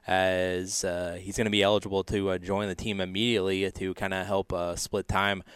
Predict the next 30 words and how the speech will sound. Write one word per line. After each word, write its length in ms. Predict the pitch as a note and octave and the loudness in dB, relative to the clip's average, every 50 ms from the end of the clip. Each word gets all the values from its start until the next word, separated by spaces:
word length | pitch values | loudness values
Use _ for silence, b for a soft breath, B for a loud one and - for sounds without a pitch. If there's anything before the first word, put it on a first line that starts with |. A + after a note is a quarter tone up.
| B B - | B B -6
with 120 | F#2 E2+ | -6 -2
Coleman 260 | - - F#2+ F#2 F2+ | -2 -2 -2 0 0
Hawkins 600 | F2 G2 G#2 G#2 G2 G#2+ G#2 G2+ G2+ G2+ G2 F#2 | 2 2 4 4 4 2 2 2 0 0 -2 -4
and 260 | F#2+ F2 F2+ F2 F2+ - | -6 -6 -6 -8 -6 -2
Danja 500 | G2 F#2+ G#2 G#2 G2 G#2+ G#2 G2 G2 B B B B B B B - | 0 2 2 2 4 4 4 4 4 B B B B B B B 0
there 280 | F#2+ F#2+ G2 G2+ G2+ | 2 4 6 6 6
at 120 | G2 F#2 - | 4 2 2
the 100 | F#2+ F2 | -2 -4
four 300 | - - G#2 G2+ G2+ F#2+ | -4 -2 0 2 2 2
and, 300 | F#2 F2+ F#2+ G2 G2 F#2+ | 2 0 -2 -4 -4 -2
uh, 140 | F#2+ F2+ F2 | -4 -4 -6
five. 600 | - - - G2 G2 G#2 G2 F#2+ F#2 F2+ F2 - B B B B B - | -6 -2 2 4 6 6 6 6 4 2 0 -4 B B B B B -10
And, 340 | E2 E2+ F2 F2 F2 F2 F2+ | -8 -6 -6 -6 -6 -6 -6
uh, 140 | F2+ F2+ F2 | -6 -6 -6
so 340 | - - F#2 F2+ F2+ F2 - B B B B B _ | -6 -4 -2 -2 -2 -2 -4 B B B B B _
we'll 160 | - F2+ A2 | -16 -12 -10
see, 300 | - - C#3 C3+ C3+ C#3 | -6 -4 -2 0 2 2
uh, 80 | C3 C3 | 2 4
wh-, 460 | C3 B2+ B2+ A#2+ A2+ A#2+ C3 C3+ C3 | 4 2 2 0 0 -2 -2 2 4
what 120 | C3+ C3+ | 4 4
he 60 | C3+ | 6
brings 240 | B2+ D3 D3 C#3+ - | 6 4 4 4 2
to 100 | - D#3+ | 2 4
the 120 | C3+ B2 A#2+ | 4 4 4
table. 460 | - C3+ D3 E3 D#3 A#2+ G#2+ G#2+ G#2 | 6 6 6 8 8 8 8 8 6
And 340 | G2+ G2+ G2+ G#2 G#2 G#2 G#2 | 6 4 4 2 2 0 0
it's, 280 | G2+ G2+ - - - - | -2 -2 -2 -4 -2 0
uh, 400 | G2 G2 G2 F#2+ F#2 F#2+ A2 - | 2 2 2 2 0 -2 -4 -8
just 200 | A2 A2+ G#2 - - - | -8 -8 -8 -6 -2 2
odd 360 | A2+ B2+ C3 A2+ F#2+ F#2 | 4 6 6 6 6 4